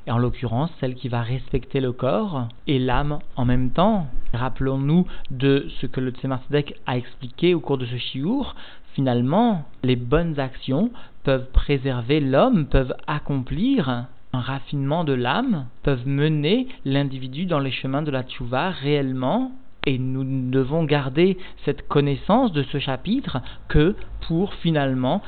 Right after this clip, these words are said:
des événements que nous aurions à subir. Cette connaissance nous aidera justement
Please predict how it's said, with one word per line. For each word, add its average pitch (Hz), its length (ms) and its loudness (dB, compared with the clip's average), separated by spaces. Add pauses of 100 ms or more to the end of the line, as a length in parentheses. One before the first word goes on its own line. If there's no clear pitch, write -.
(140)
des 135 240 2
événements 131 420 2
que 160 140 -2
nous 135 200 0
aurions 127 300 -2 (180)
à 131 140 -4 (140)
subir. 131 720 -2 (240)
Cette - 160 -6
connaissance 147 600 -2 (440)
nous 127 100 0
aidera 135 320 0
justement 147 560 -2